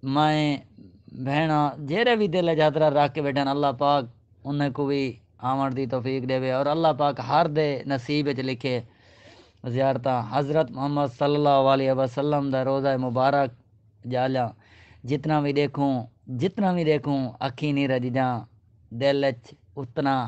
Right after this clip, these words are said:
حسرت وددی ہے۔ اللہ پاکا دولت جائیداد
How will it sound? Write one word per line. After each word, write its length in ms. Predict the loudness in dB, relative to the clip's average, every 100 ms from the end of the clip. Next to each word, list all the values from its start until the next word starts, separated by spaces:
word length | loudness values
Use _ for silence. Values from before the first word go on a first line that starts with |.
| -4
حسرت 400 | -4 -2 -2 -2
وددی 400 | -2 -2 -2 -2
ہے۔ 140 | -4 -6 _ _ _ -20 _ -20 -20 _ -4
اللہ 280 | 2 2 4
پاکا 420 | 4 2 4 4 6 2 -2 _ -20 -20 _ _ _ _ _ _ _ _ _ _ _ _
دولت 540 | -4 2 4 4 2 0
جائیداد 500 | 2 4 6 6 4